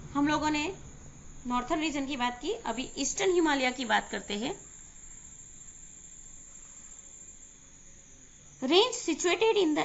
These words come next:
eastern part of Himalaya range have lesser height, जो ईस्टर्न पार्ट में है उसकी इतनी हाइट नहीं है।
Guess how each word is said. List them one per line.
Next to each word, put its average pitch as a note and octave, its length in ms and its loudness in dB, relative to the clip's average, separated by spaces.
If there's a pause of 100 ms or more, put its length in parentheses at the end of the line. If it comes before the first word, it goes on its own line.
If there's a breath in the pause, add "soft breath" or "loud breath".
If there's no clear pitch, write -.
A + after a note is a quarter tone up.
(160)
eastern F4 380 4
part C4+ 300 6
of C4+ 160 -2
Himalaya C4 540 4
range A#3 360 2 (240)
have G#3 240 8 (400 loud breath)
lesser C#4 420 6
height, F#3 240 2 (300)
जो A3 260 -2
ईस्टर्न C#4 340 0
पार्ट A3 280 4
में G#3 160 -2
है C#4 160 2
उसकी A#3+ 220 -4
इतनी A#3+ 240 -2
हाइट G3 240 -2
नहीं F#3 140 0
है। F3+ 160 -8